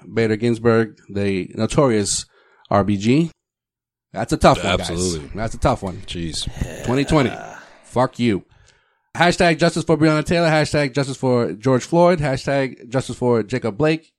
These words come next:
Speaker 1: And hashtag Black Lives Matter.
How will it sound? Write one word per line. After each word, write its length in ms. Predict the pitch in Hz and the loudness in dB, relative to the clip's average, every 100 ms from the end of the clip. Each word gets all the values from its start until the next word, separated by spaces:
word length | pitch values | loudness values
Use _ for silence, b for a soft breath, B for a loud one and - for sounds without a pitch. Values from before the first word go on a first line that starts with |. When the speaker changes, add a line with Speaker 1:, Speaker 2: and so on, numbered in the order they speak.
| - | -12
Speaker 1:
And 160 | 131 131 | -8 -4
hashtag 640 | 151 143 - 120 113 110 _ _ 139 | -4 -4 -2 0 0 -4 _ _ 0
Black 360 | 180 190 - - | 2 0 -4 -2
Lives 640 | 127 143 139 127 120 - _ | 4 6 6 4 -2 -12 _
Matter. 460 | 110 131 113 80 | 0 0 0 -4